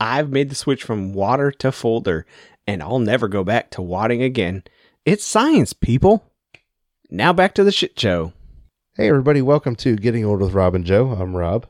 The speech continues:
Speaker 1: And I'm Joe.
Speaker 2: What is up?
Speaker 1: What's up, my guy?
Speaker 2: Are we, are we, we're, we're, we're live?
Speaker 1: <laughs> Fucking doing it.
Speaker 2: I think we're live. We're doing it. We're doing
Speaker 1: It's,
Speaker 2: good.
Speaker 1: it's happening.
Speaker 2: Okay. We barely made it.
Speaker 1: We did. But
Speaker 2: Uh,
Speaker 1: we, but we did.
Speaker 2: We did. We made it. My laptop is dead.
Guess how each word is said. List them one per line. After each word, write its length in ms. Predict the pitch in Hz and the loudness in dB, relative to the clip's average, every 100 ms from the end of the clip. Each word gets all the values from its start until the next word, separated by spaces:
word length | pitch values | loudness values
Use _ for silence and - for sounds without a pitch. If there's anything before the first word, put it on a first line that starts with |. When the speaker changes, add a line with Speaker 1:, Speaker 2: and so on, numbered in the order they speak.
| _ - | _ -6
Speaker 1:
And 340 | 101 98 117 | -2 0 2
I'm 160 | 123 147 | 2 2
Joe. 280 | 156 214 113 - - _ _ _ | 2 2 -2 -8 -20 _ _ _
Speaker 2:
What 160 | 95 92 | -6 -4
is 120 | - - | -6 -4
up? 180 | 82 - _ _ | -4 -4 _ _
Speaker 1:
What's 140 | 143 175 | -4 0
up, 80 | 120 | 0
my 120 | 92 | 0
guy? 260 | 90 104 - - | -2 -4 -4 -4
Speaker 2:
Are 80 | |
we, 260 | 101 120 117 | -2 -2 -4
are 80 | 95 | -6
we, 320 | 104 92 87 _ _ _ _ - | -6 -8 -12 _ _ _ _ -6
we're, 260 | 101 92 101 | -4 -4 -6
we're, 260 | 95 92 87 | -4 -4 -2
we're 100 | 92 | 0
live? 380 | 101 120 160 - | 2 4 2 2
Speaker 1:
<laughs> 20 | |
Fucking 280 | 139 127 90 | -2 -2 0
doing 240 | 135 185 | 2 2
it. 100 | 85 | 0
Speaker 2:
I 60 | 92 | -4
think 200 | 113 107 | -6 -6
we're 120 | 95 | -6
live. 280 | 95 117 127 | -4 -2 -2
We're 80 | 92 | -4
doing 280 | 92 107 123 | -6 -4 -4
it. 120 | 127 | -6
We're 100 | 85 | -8
doing 240 | 90 107 101 | -2 -2 -2
Speaker 1:
It's, 80 | |
Speaker 2:
good. 300 | 101 113 127 - | -4 -4 -4 -6
Speaker 1:
it's 100 | 117 | -4
happening. 480 | 135 135 120 92 - - - | -2 0 0 -2 -4 -8 -14
Speaker 2:
Okay. 340 | - 110 113 _ _ _ | -4 -2 -2 _ _ _
We 80 | 98 | -8
barely 320 | 92 107 135 | 0 2 2
made 220 | 120 95 95 | 0 0 0
it. 180 | 117 - - | -2 -4 -4
Speaker 1:
We 100 | 113 | -2
did. 320 | 110 110 90 - _ _ _ | 0 -2 -4 -12 _ _ _
But 60 | 95 | -4
Speaker 2:
Uh, 340 | 95 95 92 92 | 0 0 -2 -4
Speaker 1:
we, 40 | |
but 160 | 101 90 | -4 -4
we 100 | 92 | -4
did. 320 | 90 101 85 - _ | -6 -6 -8 -20 _
Speaker 2:
We 140 | - 107 | -12 -6
did. 260 | 104 92 | -2 -2
We 140 | 95 92 | -2 -4
made 200 | 90 90 | -4 -4
it. 220 | 95 - _ _ - | -6 -8 _ _ -8
My 140 | 101 | -2
laptop 540 | 117 113 107 - 101 | 0 0 0 -2 -2
is 100 | 90 | -4
dead. 380 | 78 87 90 104 | -6 -4 -4 -6